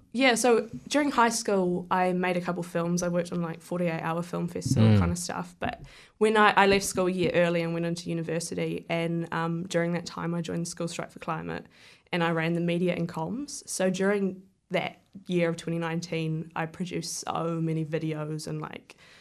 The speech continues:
Speaker 1: um, yeah, short films for the organisation and for other organisations, and that sort of spurred into, uh, more my, yeah, my, I guess my love for, like, creating the, the storytelling content of, um,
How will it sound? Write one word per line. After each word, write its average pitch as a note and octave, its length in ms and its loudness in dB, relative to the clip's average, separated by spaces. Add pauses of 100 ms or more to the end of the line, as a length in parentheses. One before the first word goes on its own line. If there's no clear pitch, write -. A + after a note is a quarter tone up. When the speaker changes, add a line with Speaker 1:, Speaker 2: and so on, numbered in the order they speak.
(440)
Speaker 1:
um, D#3+ 420 -2 (500)
yeah, F3 180 -2
short F3+ 340 -2
films D#3+ 480 -4
for E3 120 -6
the - 60 -6
organisation D#3+ 760 -6
and F#3 120 -8
for F3 100 -6
other E3 160 -4
organisations, E3 920 -4
and F3 120 -2
that E3+ 260 -4 (340)
sort E3+ 220 -4
of E3+ 60 0
spurred E3 640 -2
into, D#3+ 520 -4 (420)
uh, D#3+ 300 -4 (1400)
more F#3 400 4 (120)
my, F#3 300 4 (120)
yeah, F#3+ 220 4
my, F3 160 2
I G3+ 60 6
guess G3+ 220 2
my G#3+ 80 2
love F3 260 4
for, F3 140 -6
like, E3 240 0
creating E3 500 -2
the, D#3 180 -2 (180)
the D#3+ 260 -2
storytelling E3 600 -2
content E3 600 -4 (160)
of, D#3 240 -6 (140)
um, D#3+ 380 -4